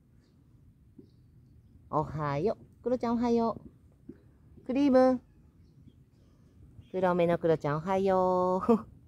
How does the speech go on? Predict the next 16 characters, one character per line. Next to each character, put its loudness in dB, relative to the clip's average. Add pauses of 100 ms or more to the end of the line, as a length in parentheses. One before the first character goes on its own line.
(500)
<laughs> -20
ク -2
リ 4
ー 6
ム。 4 (1600)
黒 0
目 0
の -2
ク -12
ロ -4
ち -12
ゃ -6
ん、 -6
お -10
は -8
よ -4